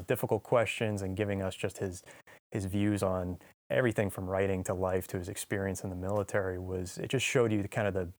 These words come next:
broad spectrum that we're able to go from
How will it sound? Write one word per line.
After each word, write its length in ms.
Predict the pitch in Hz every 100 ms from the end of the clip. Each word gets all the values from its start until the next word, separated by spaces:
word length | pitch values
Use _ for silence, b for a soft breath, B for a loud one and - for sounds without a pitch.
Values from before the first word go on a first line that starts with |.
| -
broad 280 | 107 104 95
spectrum 560 | - 104 98 - 92 - -
that 120 | 101
we're 160 | 98 95
able 200 | 92 95
to 160 | -
go 200 | 98 98
from 320 | 90 98 92